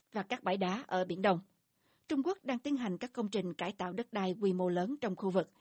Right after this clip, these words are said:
trong khi Đài Loan, Việt Nam và Malaysia cũng cải thiện các cơ sở của mình tại đây. Reuters dẫn lời Ngoại trưởng Albert de Rosario hôm hai mươi lăm tháng ba tuyên bố,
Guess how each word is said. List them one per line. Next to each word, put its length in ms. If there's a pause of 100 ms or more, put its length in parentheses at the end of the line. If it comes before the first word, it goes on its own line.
(220)
trong 120
khi 120
Đài 200
Loan, 320
Việt 260
Nam 260
và 160
Malaysia 600 (300)
cũng 200
cải 160
thiện 280
các 200
cơ 120
sở 160
của 140
mình 280
tại 140
đây. 200 (760)
Reuters 420
dẫn 180
lời 160
Ngoại 180
trưởng 280
Albert 400
de 100 (100)
Rosario 640
hôm 220
hai 140
mươi 120
lăm 200
tháng 180
ba 200 (100)
tuyên 180
bố, 260